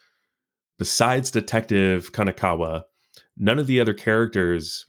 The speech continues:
are nearly as well developed. And I was mostly just wrong about that.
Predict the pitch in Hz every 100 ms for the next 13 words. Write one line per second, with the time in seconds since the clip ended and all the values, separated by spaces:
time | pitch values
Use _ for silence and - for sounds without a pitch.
0 | _ 95 90 90 131 151 127 98 92 90
1 | 92 85 90 82 - - - _ _ -
2 | 95 90 87 110 120 110 101 98 95 87
3 | - - 90 87 80 87 90 90 90